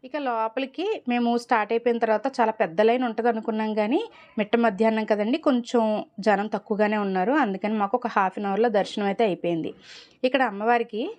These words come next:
అభిషేకాలు చేస్తూ ఉంటారన్నమాట. మ-, అంటే నలభై ఒక్క రోజులకు ఒకసారి ఓపెన్ చేస్తారండి ఈ టెంపుల్. ఇదే ఇక్కడ విశేషం. నలభై ఒక్క రోజులకి ఒక్కరోజు మాత్రమే ఓపెన్ చేస్తారు, అది కూడా ఆదివారమే వస్తది. నలభై ఒక్క రోజుల తర్వాత ఏ ఆదివారం అయితే వస్తుందో ఆ ఆదివారం ఓపెన్ చేస్తారు.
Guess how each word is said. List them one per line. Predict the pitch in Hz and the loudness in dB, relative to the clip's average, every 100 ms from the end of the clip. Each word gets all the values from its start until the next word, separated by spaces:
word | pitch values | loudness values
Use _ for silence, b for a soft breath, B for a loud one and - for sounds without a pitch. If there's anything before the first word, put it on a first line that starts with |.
| - | -12
అభిషేకాలు | 233 233 277 269 269 254 | -12 -8 -6 -4 -4 -2
చేస్తూ | 208 - 269 | -4 -2 -2
ఉంటారన్నమాట. | 220 202 196 190 185 165 - _ _ | 0 -2 -2 -2 -2 -4 -10 _ _
మ-, | 226 220 | -14 -10
అంటే | 208 214 226 | -6 -2 0
నలభై | 277 220 226 | 0 0 -2
ఒక్క | 220 | 0
రోజులకు | 214 190 220 254 | 0 0 2 -2
ఒకసారి | 254 - 208 226 | -2 0 0 2
ఓపెన్ | 220 220 208 | 0 0 -2
చేస్తారండి | 196 - 196 185 208 | -2 0 0 2 0
ఈ | |
టెంపుల్. | 208 180 180 180 226 - B B B B | 0 -2 -2 0 0 -2 B B B B
ఇదే | 220 254 | 2 4
ఇక్కడ | 302 262 262 | 2 -2 -2
విశేషం. | 196 208 196 - - B B - | 0 0 -2 -2 -6 B B -2
నలభై | 240 233 | -2 0
ఒక్క | 240 226 | -2 0
రోజులకి | 202 202 262 254 311 - | 2 2 0 0 -2 -2
ఒక్కరోజు | 208 - 262 269 277 | -4 0 2 4 2
మాత్రమే | 277 220 220 233 | 0 -2 -2 0
ఓపెన్ | 285 208 214 208 | 2 2 0 0
చేస్తారు, | 202 233 226 | 0 2 0
అది | 196 | 0
కూడా | 214 233 | 0 2
ఆదివారమే | 269 180 190 214 208 220 | 2 0 2 2 2 0
వస్తది. | 226 185 190 180 | -2 -4 -4 -2
నలభై | 196 196 196 | 0 2 2
ఒక్క | 196 | 2
రోజుల | 190 185 226 | 2 2 0
తర్వాత | 214 196 190 | 2 2 2
ఏ | 226 190 | 0 2
ఆదివారం | 196 196 202 202 202 | 2 2 2 2 0
అయితే | 196 202 | -4 -2
వస్తుందో | 185 - 196 | -4 -2 0
ఆ | 294 | 2
ఆదివారం | 220 185 190 190 277 | 2 0 0 2 4
ఓపెన్ | 285 196 196 | 2 0 -2
చేస్తారు. | 175 156 - 156 | -2 -4 -8 -10